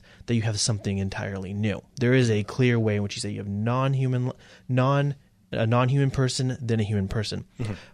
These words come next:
Speaker 1: But the second way in which they'll deny this is when, and this is the, the one that's very popular right now, this is kind of this super edgy stuff,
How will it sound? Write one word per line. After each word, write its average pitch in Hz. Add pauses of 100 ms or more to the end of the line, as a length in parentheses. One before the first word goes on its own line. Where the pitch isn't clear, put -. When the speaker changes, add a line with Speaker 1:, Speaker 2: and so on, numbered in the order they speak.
Speaker 1:
But 139
the 135
second 196
way 95 (460)
in 131
which 117
they'll 110
deny 101
this - (520)
is 131
when, 147
and 135
this 135
is 127
the, 127
the 123
one 120
that's 104
very 123
popular 113
right 107
now, 107
this 107
is -
kind 107
of 98
this -
super 123
edgy 110
stuff, 143